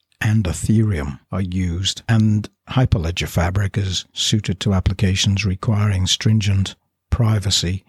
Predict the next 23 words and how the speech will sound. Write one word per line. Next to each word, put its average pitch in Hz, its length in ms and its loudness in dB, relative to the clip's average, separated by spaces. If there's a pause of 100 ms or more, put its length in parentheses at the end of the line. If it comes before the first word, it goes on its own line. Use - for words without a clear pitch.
with 101 160 -2
permission 98 460 2
controls. 82 760 -6 (200)
For - 140 -2
example, 90 460 0 (180)
if - 160 -4
you 101 40 4
need 90 220 2
to 101 100 -6
trade 98 560 0 (300)
using 90 320 0
financial 90 560 2
data. 101 460 -2 (340)
Ethereum 110 720 2
is 95 180 -2
used 110 380 0 (100)
to 110 540 2 (220)
set - 280 0
up - 140 0
a 101 260 2 (240)
distributed 101 720 0 (380)
network, 85 640 -4 (120)
and 107 520 -6